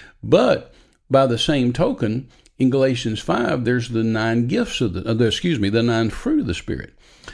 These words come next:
And so the fruit of the Spirit is just like a fruit tree or, uh, that you grow in your own garden or your, your own house.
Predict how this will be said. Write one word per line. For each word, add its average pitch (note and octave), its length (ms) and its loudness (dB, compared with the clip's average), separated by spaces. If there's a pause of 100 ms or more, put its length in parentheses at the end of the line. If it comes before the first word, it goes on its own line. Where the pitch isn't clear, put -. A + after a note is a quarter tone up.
(200)
And A#2+ 140 2
so C#3+ 160 4
the A#2 140 2
fruit C#4+ 300 2
of D4+ 80 2
the D3+ 60 -2
Spirit F#2 600 -2 (260)
is A#2+ 160 2
just C3+ 260 0
like B2+ 200 2
a A#2+ 60 0
fruit G#3 300 -2
tree B2 300 2
or, A2 320 -2
uh, A2+ 160 0
that A2 260 -4
you D#3 140 -2
grow C3+ 260 0
in C#3 100 0
your D3 160 0
own D3+ 380 -2
garden C#3+ 420 0
or F2+ 40 0
your, A2+ 280 -2
your B2+ 180 -2
own D3 160 -2
house. - 360 -4